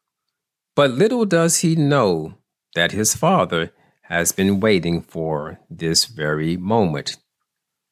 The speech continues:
In theology, a good description of reconciliation is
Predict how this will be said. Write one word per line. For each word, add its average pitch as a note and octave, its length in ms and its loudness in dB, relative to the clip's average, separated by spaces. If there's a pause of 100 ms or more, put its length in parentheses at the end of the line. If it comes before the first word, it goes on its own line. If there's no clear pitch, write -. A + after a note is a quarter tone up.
(880)
In F#3 300 4
theology, A2 920 0 (560)
a G#2+ 140 0
good D3 420 2
description G#2 960 -2
of F2 280 -2
reconciliation F#2 1300 -2
is E2 580 -2